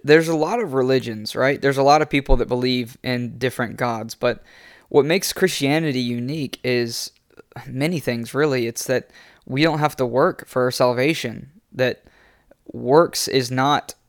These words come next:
the reason that we love. We love people because they deserve it, right? We count every single life as significant, and we treat everyone with dignity because they deserve it just for being alive and just for breathing.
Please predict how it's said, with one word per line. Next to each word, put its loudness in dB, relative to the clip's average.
the 0
reason -2
that -2
we 0
love. -2
We 0
love 6
people -4
because 0
they 0
deserve 2
it, -12
right? -6
We 2
count -2
every 4
single -2
life -2
as -2
significant, -6
and -4
we -2
treat -2
everyone -2
with -4
dignity -2
because -6
they 2
deserve 2
it -8
just -4
for -2
being -2
alive -4
and -8
just -6
for -4
breathing. -2